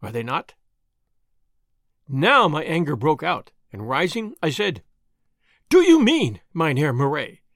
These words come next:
that notwithstanding the love between us, which you know is true and deep,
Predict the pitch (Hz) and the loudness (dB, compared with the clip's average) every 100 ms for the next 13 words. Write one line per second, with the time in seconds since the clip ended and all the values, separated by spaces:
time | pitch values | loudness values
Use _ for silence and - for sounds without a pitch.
0 | _ _ - 175 175 302 294 254 - 233 | _ _ -8 -4 -2 -2 -2 -6 -2 -2
1 | 226 214 196 208 170 - 180 180 - - | -2 -2 -4 -4 -4 -2 -2 -2 -6 -14
2 | _ - 151 - 311 214 240 123 - - | _ -6 -4 -2 0 2 0 -2 -8 -4
3 | 233 139 139 175 | -2 -2 -2 -8